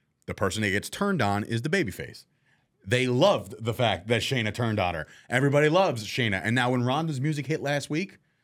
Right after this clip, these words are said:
uh, this past, uh, week on Raw, crickets and boos and, like, get the fuck outta here. Like, it's enough, dude. And, uh, obviously it's gonna be Shayna and Ronda at SummerSlam. Sure, build it.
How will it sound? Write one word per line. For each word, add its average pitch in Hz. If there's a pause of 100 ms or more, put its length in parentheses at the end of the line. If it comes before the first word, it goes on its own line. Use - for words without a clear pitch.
(260)
uh, 120
this 113
past, 131
uh, 113
week 131
on 127
Raw, 135 (540)
crickets - (140)
and 135
boos 113
and, 120
like, 113
get 127
the 143 (280)
fuck 127
outta 117
here. 80
Like, 95
it's 131
enough, 135
dude. 71 (240)
And, 160
uh, 151
obviously 175
it's 123
gonna 135
be 127
Shayna 120
and 113
Ronda 104
at 98
SummerSlam. 110 (340)
Sure, 202 (300)
build 147
it. 85